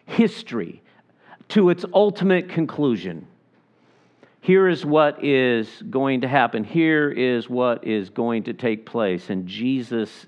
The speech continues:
is revealing that. So then we get to the bulk of Revelations in chapter six, verses twenty, chapter six through twenty-two.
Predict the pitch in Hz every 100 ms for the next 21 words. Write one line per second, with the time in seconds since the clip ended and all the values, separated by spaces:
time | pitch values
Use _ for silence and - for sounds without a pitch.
0 | - 113 104 95 95 95 87 117 110 98
1 | 87 78 80 - _ _ - - - -
2 | _ - 202 185 160 185 196 185 175 156
3 | 185 180 - 185 170 160 151 143 123 127
4 | 101 156 185 185 - - 143 139 127 120
5 | 117 143 131 135 131 - 127 123 117 -
6 | 143 - 123 - 160 156 - - 135 139
7 | 120 - 131 - - 156 156 156 151 -
8 | - - _ - 160 147 135 - 180 156
9 | - 151 - 151 143 120 165 147 135